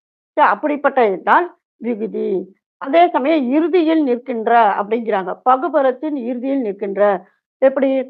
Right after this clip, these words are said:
பகுதி, விகுதி, இடைநிலை, சந்தி, சாரியை,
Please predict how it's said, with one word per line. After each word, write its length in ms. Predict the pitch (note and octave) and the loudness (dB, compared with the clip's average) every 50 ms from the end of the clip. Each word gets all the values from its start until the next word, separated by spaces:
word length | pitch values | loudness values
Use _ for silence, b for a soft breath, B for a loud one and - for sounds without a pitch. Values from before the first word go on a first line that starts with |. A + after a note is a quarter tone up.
| - _ _ _ - A#3+ | -10 _ _ _ 4 4
பகுதி, 400 | A3 A3 A3 A3 F#3+ G3 A#3 B3+ D#4 E4 D#4+ - _ _ _ _ _ _ _ _ - A3+ | 4 4 4 2 -2 0 2 2 0 0 -2 -8 _ _ _ _ _ _ _ _ -6 -6
விகுதி, 420 | A#3 G3+ A3+ G#3+ F#3 A3 A3+ B3+ D4 D#4+ F#4 - _ _ _ _ _ - | -4 -4 -4 -2 -2 0 0 0 0 -2 -4 -8 _ _ _ _ _ -2
இடைநிலை, 580 | - A3+ A#3+ A#3 A#3 A3+ G#3 F#3 F3+ G#3 A3 C4+ D#4 D#4+ - _ _ _ _ _ - | 2 4 6 6 6 4 2 4 4 4 4 4 2 0 -6 _ _ _ _ _ 0
சந்தி, 440 | A#3+ A3+ A#3 A3+ A3 G3 G#3+ A3 A#3+ C#4+ D4+ - _ _ _ _ _ _ - | 2 2 2 0 -2 -2 -2 -2 -2 -4 -4 -8 _ _ _ _ _ _ 2
சாரியை, 560 | A3 G#3+ A3+ A3+ A3 G#3+ G3+ G3 G#3 A3+ | 4 6 6 6 6 4 4 2 2 2